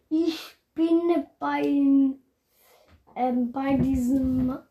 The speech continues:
Rang Battle Royale null, oder? Ja, bei dem, ähm, Ränge da, ähm, bin ich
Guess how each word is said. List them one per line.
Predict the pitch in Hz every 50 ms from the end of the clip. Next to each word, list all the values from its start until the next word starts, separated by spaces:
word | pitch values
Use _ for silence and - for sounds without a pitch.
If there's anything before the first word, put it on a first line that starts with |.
| _ -
Rang | 262 269 285 302 320 311 285
Battle | - 311 - - 330
Royale | 320 302 254 262 269 277 294 311 294 285
null, | 285 277 277 277 277 277 320 - _ _ _
oder? | - 294 320 320 - - - - _ _ _ _ _ _ _ _ _
Ja, | 285 302 320 320 -
bei | 320 311 302 311 285
dem, | 277 311 302 294 294 285 277 277 - _ _ -
ähm, | - 285 277 277 269 262
Ränge | 262 269 269 269 269 262 254 254 269 302 311 339 349 339 320 277 262 240
da, | - 269 262 269 294 320 320 - - _ _ _ _ _ _ _
ähm, | 269 277 277 247
bin | 240 302 320 320 320 311 302 269
ich | 240 - - _ _